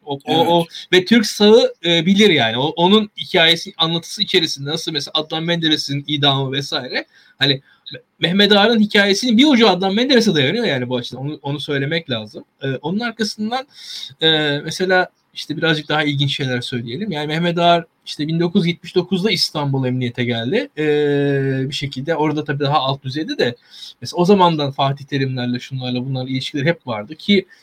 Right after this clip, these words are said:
Speaker 1: Mehmet Ağar'ın hapis zamanını da hatırlarsak eğer, e, cezaevi zamanını Aydın'da, e, yani Türk sermayesinin bütün unsurları oraya gittiler geldiler.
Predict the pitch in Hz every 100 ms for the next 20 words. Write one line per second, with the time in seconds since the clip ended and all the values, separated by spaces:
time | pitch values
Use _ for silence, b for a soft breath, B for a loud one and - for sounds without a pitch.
0 | - 139 160 160 170 190 175 165 202 -
1 | 190 180 175 180 156 143 147 151 147 139
2 | 117 143 - - 135 131 139 156 156 127
3 | 117 113 131 196 185 147 131 120 147 247
4 | - B B B - 139 139 127 120 139
5 | 139 214 208 190 175 180 185 208 247 302
6 | 302 285 _ _ - 170 170 285 262 196
7 | 180 156 139 143 127 127 131 139 127 113
8 | 110 107 104 113